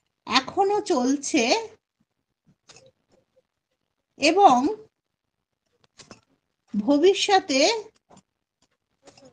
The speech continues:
চলতেও পারে বা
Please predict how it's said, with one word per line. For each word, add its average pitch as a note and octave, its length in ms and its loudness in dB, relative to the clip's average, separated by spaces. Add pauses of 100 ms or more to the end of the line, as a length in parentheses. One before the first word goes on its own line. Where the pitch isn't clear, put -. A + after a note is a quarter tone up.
(800)
চলতেও D#4+ 680 0
পারে F#4+ 580 2 (2000)
বা A#3+ 540 2